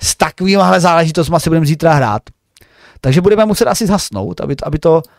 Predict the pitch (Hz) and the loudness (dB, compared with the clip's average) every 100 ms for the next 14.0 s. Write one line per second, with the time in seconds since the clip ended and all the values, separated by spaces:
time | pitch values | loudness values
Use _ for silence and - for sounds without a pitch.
0 | _ _ - 160 202 - 233 233 269 202 | _ _ -2 0 0 -2 -2 -2 -4 -2
1 | 226 240 214 101 - _ - 147 190 262 | 0 0 -2 -6 -10 _ -8 -2 0 2
2 | 247 247 254 - 254 226 247 254 - - | 2 2 0 -2 -4 -2 -2 -2 -6 -16
3 | - - 165 170 226 247 240 240 - 240 | -16 -2 0 2 2 0 -2 -4 -2 -4
4 | 226 - 226 202 214 208 208 196 196 220 | -4 -4 -4 -2 -2 -2 -2 -4 -4 -2
5 | 160 151 135 147 127 - 131 208 _ _ | -2 -2 -6 -8 -10 -10 -14 -14 _ _
6 | _ _ _ _ - 156 160 165 175 175 | _ _ _ _ -6 -2 0 0 0 0
7 | 180 180 - 160 170 170 170 165 165 160 | 0 0 -2 -4 0 2 2 2 2 0
8 | 147 196 240 226 160 - 139 123 165 220 | -2 -4 -2 -2 -2 -6 -12 -6 -6 -4
9 | 233 220 220 214 233 208 226 - - 113 | -2 0 -2 -2 -4 -4 -4 -4 -6 -8
10 | - 185 226 226 233 220 226 226 - - | -12 -8 -6 -4 -4 -2 -4 -6 -20 -12
11 | 160 190 - 190 196 202 196 196 196 - | -8 -6 -4 -4 0 2 4 4 4 2
12 | 165 165 160 160 151 175 190 220 - 151 | 0 0 2 2 2 0 0 -2 -4 -4
13 | 170 - 240 220 226 240 233 226 254 | -2 -2 -2 0 -2 -2 -2 -2 -4